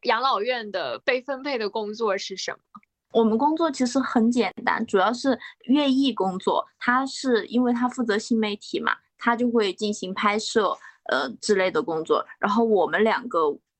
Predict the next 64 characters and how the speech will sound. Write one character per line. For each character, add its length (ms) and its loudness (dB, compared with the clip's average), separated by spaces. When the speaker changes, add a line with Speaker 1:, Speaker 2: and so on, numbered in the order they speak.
Speaker 2:
共 240 2
同 240 -2
的 100 -2
工 240 -4
作 160 2
就 180 0
是， 380 -4
说 180 2
出 140 -2
来 260 0
你 120 -12
可 160 -2
能 100 -4
会 160 -2
羡 260 0
慕 160 -8
我 80 -2
们， 220 -2
就 100 2
是 120 0
陪 160 0
他 100 2
们 140 2
聊 160 2
天， 260 2
<laughs> 1300 0
就 80 -8
是 120 2
和 120 0
他 160 0
们 160 -6
一 80 -4
起 160 -6
玩 240 2
儿， 300 -2
就 200 2
很 220 -6
简 240 -4
单。 220 -2
除 240 2
了 160 2
跟 220 -4
他 160 -2
们 320 2
一 80 0
起 120 -2
玩 140 2
儿 160 -4
之 160 0
外， 240 2
就 100 -2
是 140 -4
我 100 -6
们 380 -6
自 180 -4
己 320 -2
本 240 0
职 200 -2
负 180 0
责 160 0
的 120 0
工 200 -6
作 160 2
会， 320 -2